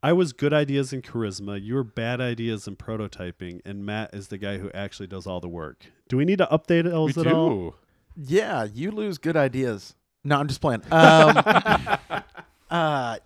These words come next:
Speaker 3: yeah, maybe so. I, I think there's, there's, there's still a lot of truth to uh, how much of the day-to-day business legwork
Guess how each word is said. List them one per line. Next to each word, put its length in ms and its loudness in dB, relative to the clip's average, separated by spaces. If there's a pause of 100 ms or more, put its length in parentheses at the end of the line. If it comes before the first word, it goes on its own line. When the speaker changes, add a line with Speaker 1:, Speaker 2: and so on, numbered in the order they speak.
(100)
Speaker 3:
yeah, 320 -16
maybe 300 -4
so. 360 0
I, 500 -2
I 20 -2
think 260 -10
there's, 240 -4
there's, 320 -6 (140)
there's 420 -8
still 320 -2
a 100 2
lot 220 2
of 80 -6
truth 340 -4
to 300 -2 (560)
uh, 220 0
how 240 -2
much 420 -2
of 360 -4
the 420 -4
day-to-day 500 -4
business 460 -6
legwork 460 -6